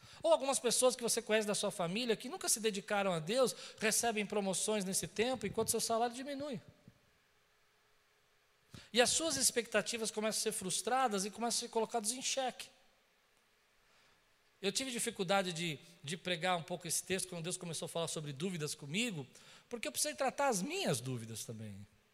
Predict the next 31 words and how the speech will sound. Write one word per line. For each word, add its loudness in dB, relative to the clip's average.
É 2
difícil, 2
mas -2
você -4
tem -8
dúvida. -8
Eu -2
me 0
lembro 2
que -12
quando 0
nós 2
estávamos 0
aqui -4
no -6
começo -2
dessa, -4
desse -6
processo, -2
antes -4
das -4
portas -4
fechar, -2
nós 0
tínhamos 0
feito 0
uma 0
campanha, 2
nós -2
tínhamos -2
orado 2